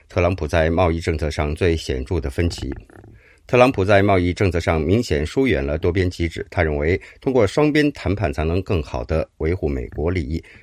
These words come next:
他不仅将关税用于惩罚中国，对于盟国间的贸易问题，他也同样施以关税。例如，针对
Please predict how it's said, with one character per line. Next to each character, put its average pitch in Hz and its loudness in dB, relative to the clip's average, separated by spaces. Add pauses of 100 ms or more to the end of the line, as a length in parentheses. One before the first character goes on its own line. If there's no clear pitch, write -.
(260)
他 123 6
不 120 2
仅 85 0
将 104 2
关 117 2
税 87 0
用 87 0
于 92 0
惩 95 -4
罚 87 0
中 104 -2
国， 76 -4 (680)
对 131 6
于 104 4
盟 110 4
国 123 0
间 127 2
的 101 4
贸 90 4
易 80 2
问 80 0
题， 76 -6 (160)
他 - -4
也 76 0
同 - -4
样 117 -2
施 - -10
以 55 -10
关 78 -4
税。 - -6 (500)
例 110 2
如， 104 6
针 113 0
对 95 4